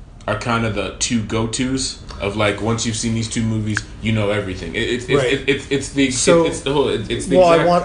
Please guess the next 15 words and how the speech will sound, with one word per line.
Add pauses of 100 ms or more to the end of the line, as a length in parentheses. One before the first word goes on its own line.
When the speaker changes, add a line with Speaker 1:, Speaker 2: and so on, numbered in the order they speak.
(120)
Speaker 1:
whole
Speaker 2:
before, (100)
just
in
case,
'cause
I
wanna, (460)
'cause
I
remember
you (380)
pointing
out
recently